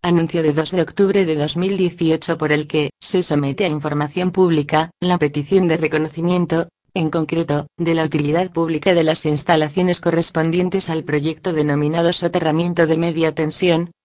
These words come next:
veinte K V entre apoyos número mil veintiséis y número dos mil ciento doce de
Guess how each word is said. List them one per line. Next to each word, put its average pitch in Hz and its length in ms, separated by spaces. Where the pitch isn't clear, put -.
veinte 180 440
K 143 200
V 147 280
entre 170 280
apoyos 156 400
número 170 320
mil 180 200
veintiséis 165 720
y 165 80
número 165 360
dos 160 180
mil 156 220
ciento 175 360
doce 170 300
de 147 200